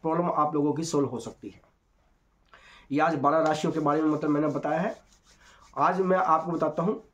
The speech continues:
कर्क राशि के बारे में, क्योंकि मैं step by step चलता, पहले मेष लीजिए, फिर वृष लिए, कल, मतलब, मैंने मिथुन ली थी, मैं, ठीक है। तो इसलिए हम, ए, step by step अपनी राशियों का वर्णन, मतलब, करते हैं। आज हमारे पास जो राशि आती है, वो कर्क राशि।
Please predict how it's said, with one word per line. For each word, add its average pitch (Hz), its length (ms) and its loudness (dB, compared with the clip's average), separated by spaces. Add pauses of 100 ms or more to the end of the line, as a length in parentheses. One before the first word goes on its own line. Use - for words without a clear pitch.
कर्क 208 200 -2
राशि 151 260 0
के 131 120 0
बारे 113 260 -4
में, 101 100 -12 (680)
क्योंकि 170 160 -2
मैं 165 60 0
step 156 320 -2
by 151 120 0
step 147 200 -2
चलता, 160 160 0
पहले 151 240 0
मेष 151 260 2
लीजिए, 160 300 2
फिर 156 160 0
वृष 139 220 -2
लिए, 156 240 2
कल, 156 160 -2
मतलब, 147 260 0
मैंने 147 140 2
मिथुन 139 280 -2
ली 160 80 0
थी, 175 240 -4 (520)
मैं, 156 220 -2 (200)
ठीक 170 140 -4
है। 175 160 -2 (320)
तो 202 120 0
इसलिए 202 440 2
हम, 165 280 2
ए, 175 360 2
step 170 340 0
by 156 140 2
step 156 260 -2 (260)
अपनी 165 240 -2
राशियों 143 280 0
का 214 220 -2 (200)
वर्णन, 165 360 0
मतलब, 175 220 0
करते 143 320 -4
हैं। 113 200 -8 (440)
आज 175 180 0
हमारे 165 260 2
पास 170 200 0
जो 160 120 0
राशि 151 240 0
आती 156 180 -2
है, 180 60 0
वो 175 60 0
कर्क 165 280 -4
राशि। 113 260 -4